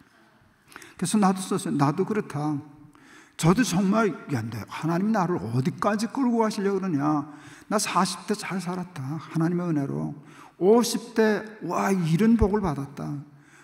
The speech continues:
근데 그것도 저거하고 또 그건 정리하고서 또 새로운 일을 하시는데, 어, 그 재단 일 좋았거든요. 지금까지도.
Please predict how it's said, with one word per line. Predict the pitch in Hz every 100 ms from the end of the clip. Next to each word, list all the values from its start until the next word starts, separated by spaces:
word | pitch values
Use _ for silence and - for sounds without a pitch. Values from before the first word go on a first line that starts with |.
| -
근데 | 208
그것도 | - 247 247 247 240 - 247 226 - - -
저거하고 | 220 208 214 208 214 -
또 | 262 233
그건 | - 220
정리하고서 | 208 208 202 196 185 214 202 - - -
또 | 240
새로운 | - 226 220 214
일을 | 202 202
하시는데, | 190 196 185 185 208 208 - - _ _ _ _ _
어, | - 165
그 | 175 175 -
재단 | - 165 160 165
일 | 170 156
좋았거든요. | 151 147 147 147 143 - 160 - - _ -
지금까지도. | 131 139 143 139 143 135